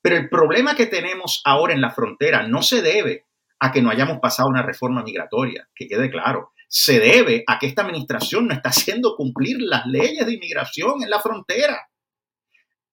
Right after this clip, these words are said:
Incluso durante la administración Obama no habíamos visto esto.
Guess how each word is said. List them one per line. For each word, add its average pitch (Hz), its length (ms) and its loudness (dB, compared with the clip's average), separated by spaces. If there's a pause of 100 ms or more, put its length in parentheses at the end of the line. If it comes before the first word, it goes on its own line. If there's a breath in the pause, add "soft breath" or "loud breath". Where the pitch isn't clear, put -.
(120)
Incluso 262 680 0
durante 202 460 2
la 190 80 0
administración 180 760 -2
Obama 220 760 2
no 226 200 2
habíamos 294 380 -2
visto 277 440 -2
esto. - 640 -6